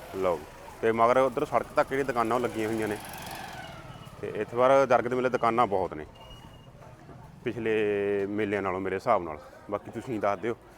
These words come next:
ਜਿਹੜੇ ਆਉਂਦੇ ਰਹਿੰਦੇ ਹਰ ਇੱਕ ਸਾਲ ਮੇਲੇ 'ਤੇ, ਹੈ ਨਾ। ਤੇ ਬਾਕੀ ਤੁਹਾਨੂੰ ਦਿਖਾਉਂਦੇ ਹਾਂ ਸਾਰਾ ਆਪਾਂ ਮੇਲਾ। ਤੇ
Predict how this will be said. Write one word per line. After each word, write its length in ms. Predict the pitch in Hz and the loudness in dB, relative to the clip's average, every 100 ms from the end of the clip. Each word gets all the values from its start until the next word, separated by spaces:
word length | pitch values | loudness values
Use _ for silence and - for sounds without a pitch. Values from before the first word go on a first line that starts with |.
| - - | -20 -8
ਜਿਹੜੇ 160 | 95 113 | -4 -2
ਆਉਂਦੇ 260 | 101 95 98 | -2 -2 0
ਰਹਿੰਦੇ 240 | 107 117 | 0 0
ਹਰ 100 | 110 | -2
ਇੱਕ 140 | - - | -4 0
ਸਾਲ 220 | 110 107 | 0 0
ਮੇਲੇ 220 | 101 98 | -2 -4
'ਤੇ, 100 | 104 | -4
ਹੈ 40 | |
ਨਾ। 100 | 113 139 - - - - - - - - - | -6 -6 -10 -16 -20 -20 -20 -20 -20 -16 -6
ਤੇ 180 | 98 - | -4 -2
ਬਾਕੀ 240 | - - | -2 -4
ਤੁਹਾਨੂੰ 200 | 117 113 | -6 -6
ਦਿਖਾਉਂਦੇ 340 | 98 92 92 101 | -8 -8 -6 -4
ਹਾਂ 60 | |
ਸਾਰਾ 180 | 101 101 | -2 -2
ਆਪਾਂ 200 | 110 104 | -2 -4
ਮੇਲਾ। 320 | 95 85 101 107 - - - - - - - - - - - - - - - - - | -6 -4 -4 -6 -16 -20 -20 -20 -20 -20 -20 -20 -20 -20 -20 -20 -20 -20 -20 -20 -10
ਤੇ 160 | 95 | -6